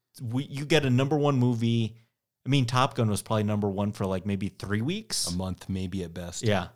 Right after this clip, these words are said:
Speaker 1: And then something else bigger comes and takes the spot. Everything's
Speaker 2: Mm-hmm.
Speaker 1: very top heavy.
Speaker 2: Mm-hmm.
Speaker 1: Dude, this is slayed through the entire holiday season
Speaker 2: Yeah.
Speaker 1: into the next school year.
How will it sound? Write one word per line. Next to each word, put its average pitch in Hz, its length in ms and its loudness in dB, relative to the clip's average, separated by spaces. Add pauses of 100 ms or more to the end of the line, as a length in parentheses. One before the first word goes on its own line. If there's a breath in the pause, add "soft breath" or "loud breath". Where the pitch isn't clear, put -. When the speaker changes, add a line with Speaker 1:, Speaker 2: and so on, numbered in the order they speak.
(840)
Speaker 1:
And 131 120 4
then 151 100 6
something 160 360 2
else 127 180 2
bigger 113 220 2
comes 120 300 4
and 104 140 -2
takes 104 280 0
the 117 120 -6
spot. 151 380 2
Everything's 139 440 4
Speaker 2:
Mm-hmm. 110 60 2
Speaker 1:
very 127 180 2
top 120 320 2
heavy. 95 360 0
Speaker 2:
Mm-hmm. 104 220 -10 (300)
Speaker 1:
Dude, 220 300 6
this 180 180 6
is 175 160 4
slayed 214 760 2
through 208 600 0
the 180 220 4
entire 185 480 6
holiday 135 380 4
season 113 500 0
Speaker 2:
Yeah. 151 100 2
Speaker 1:
into 185 200 6
the 156 120 2
next 143 220 4
school 131 340 0
year. 101 220 0